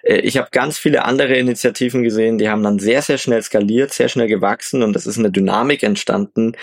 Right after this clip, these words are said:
äh, in der sich viele Leute nicht mehr wertgeschätzt gefühlt haben, ähm, keine Zeit mehr für die Leute aufgebracht wurde. Und das möchte man natürlich vermeiden.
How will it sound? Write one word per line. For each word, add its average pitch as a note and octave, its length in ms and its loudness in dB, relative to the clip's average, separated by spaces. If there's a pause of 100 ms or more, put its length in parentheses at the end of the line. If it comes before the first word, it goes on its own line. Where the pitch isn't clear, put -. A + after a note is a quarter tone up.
(360)
äh, - 140 2
in A2+ 280 0
der A#2 440 0
sich - 340 -10
viele A#2+ 240 2
Leute A#2+ 520 2
nicht A#2 180 -2
mehr A#2+ 140 2
wertgeschätzt A#2 720 -2
gefühlt A#2 380 -2
haben, A2 540 0 (120)
ähm, G#2 360 0 (260)
keine A#2+ 240 0
Zeit G#2+ 340 -2
mehr G#2+ 320 0
für - 160 -6
die G#2+ 60 2
Leute G#2 280 0
aufgebracht - 560 -4
wurde. G2+ 240 -2 (360)
Und - 120 -2
das G#2+ 140 0
möchte G2+ 200 0
man G2+ 120 2
natürlich G2 320 -2
vermeiden. C3+ 600 0